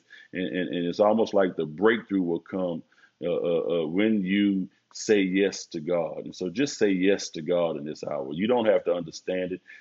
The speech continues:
You don't have to you don't even have to see the whole picture, but just allow God, just allow God to have his way with you, and, and, and, and, and you'll begin to see, uh, supernatural manifestations of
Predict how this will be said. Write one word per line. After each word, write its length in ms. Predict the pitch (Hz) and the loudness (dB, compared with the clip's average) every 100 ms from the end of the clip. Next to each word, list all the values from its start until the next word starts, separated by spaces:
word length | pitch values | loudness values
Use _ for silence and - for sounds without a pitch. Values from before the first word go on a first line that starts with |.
| _ | _
You 160 | 98 117 | 0 4
don't 220 | 131 110 | 4 4
have 260 | 104 101 - | 2 0 -2
to 160 | 87 87 _ - | -8 -8 _ -2
you 100 | 135 | 2
don't 140 | 147 127 | 4 2
even 180 | 107 98 | 0 0
have 240 | 110 - | 0 0
to 80 | - | -8
see 400 | - - 120 110 | -12 -6 -4 -2
the 140 | 90 | -2
whole 380 | 87 104 101 92 - | -2 0 0 -4 -4
picture, 400 | 104 - 85 82 _ _ - | -6 -6 -10 -10 _ _ -12
but 140 | - | -8
just 280 | 104 156 156 | -2 -2 0
allow 320 | 107 107 95 | 4 6 4
God, 580 | 82 131 107 92 85 82 _ _ _ _ 82 | 2 4 6 4 0 -6 _ _ _ _ -20
just 420 | 85 113 160 165 151 | -10 -4 -4 -4 -6
allow 260 | 117 101 | -4 -2
God 300 | 92 104 98 87 | 0 0 0 -4
to 60 | |
have 260 | 95 107 90 | 0 0 0
his 180 | 90 87 | -6 -4
way 240 | 98 101 | -2 0
with 200 | 82 80 | -2 -6
you, 380 | 82 85 80 78 - - - - | -6 -2 -4 -6 -14 -20 -18 -10
and, 180 | 90 - | -8 -4
and, 240 | 90 82 | -4 -2
and, 200 | 90 85 - | -2 -2 -2
and, 320 | 87 82 - | -2 -2 -4
and 280 | 85 85 82 | -2 -2 2
you'll 260 | 107 117 | 4 4
begin 720 | 90 90 82 98 95 87 - _ _ _ - | 4 2 4 4 4 0 -4 _ _ _ -8
to 100 | 85 | -6
see, 500 | - - 98 92 76 _ _ - | -4 0 4 4 0 _ _ -6
uh, 240 | - - | -4 -4
supernatural 720 | - 113 104 87 92 90 85 | -2 0 2 4 4 4 2
manifestations 1120 | 90 95 87 87 82 - 101 95 85 80 80 - _ _ _ | 2 2 2 0 0 4 4 4 -2 -6 -10 -18 _ _ _
of 540 | - 90 90 87 80 | 2 6 6 6 4